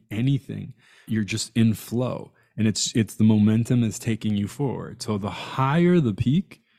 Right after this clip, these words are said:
the higher the momentum and flow. And so we don't want a flat ride, because then you should just do that at home and save your money and take photos with your iPhone. It's my job to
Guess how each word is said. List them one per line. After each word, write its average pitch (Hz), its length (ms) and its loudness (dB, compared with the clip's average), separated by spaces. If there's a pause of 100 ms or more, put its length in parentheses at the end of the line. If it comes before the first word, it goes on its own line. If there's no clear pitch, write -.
(400)
the 113 120 -2
higher 123 500 2
the 117 120 2
momentum 107 600 0
and 98 160 -6
flow. - 420 -8 (640)
And 113 140 0
so 117 420 0 (220)
we 120 200 0
don't 143 340 4
want 120 380 0
a - 60 -10
flat - 520 -8
ride, 95 600 -8 (640)
because 107 300 2
then 120 160 6
you 123 140 8
should 123 180 0
just 110 220 -2
do 113 160 4
that 110 120 0
at 101 140 -2
home 110 240 -2
and 95 100 -4
save 101 240 -4
your 98 120 -2
money 101 260 0
and 98 80 -4
take 98 220 -8
photos 95 340 -6 (140)
with 104 200 -10
your 98 120 -6
iPhone. - 420 -4 (480)
It's - 120 -8
my 127 340 4
job 110 600 -4
to 101 240 -6